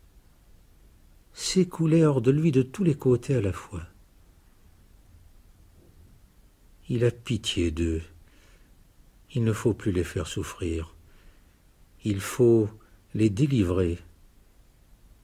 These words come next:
et se délivrer soi-même de leurs tourments. Comme c'est bien et comme c'est simple, songea-t-il.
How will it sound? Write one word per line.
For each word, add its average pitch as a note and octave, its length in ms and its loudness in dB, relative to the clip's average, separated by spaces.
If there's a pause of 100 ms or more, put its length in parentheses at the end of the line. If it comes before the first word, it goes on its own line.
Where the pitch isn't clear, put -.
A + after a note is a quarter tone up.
(140)
et F#2+ 100 -2
se - 160 -4
délivrer F#2+ 540 2
soi-même F#2+ 500 0
de F2 80 0
leurs F2 220 -4
tourments. E2 420 -4 (1800)
Comme A2 320 -2
c'est - 260 -6
bien D#2+ 400 -4 (1400)
et F#2 80 2
comme G#2 240 0
c'est - 160 0
simple, - 600 -2
songea-t-il. F2 680 -6